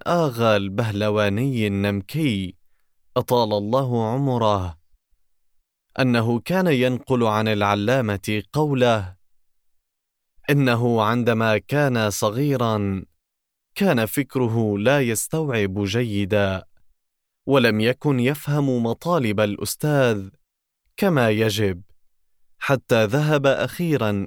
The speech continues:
إلى صحراء، وسجد متوسلاً بالله سبحانه وتعالى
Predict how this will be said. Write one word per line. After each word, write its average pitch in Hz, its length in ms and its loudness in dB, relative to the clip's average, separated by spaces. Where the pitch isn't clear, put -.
إلى 107 280 0
صحراء، 120 800 -2
وسجد 123 560 0
متوسلاً 104 1040 0
بالله 101 600 0
سبحانه 104 720 -4
وتعالى 98 1000 0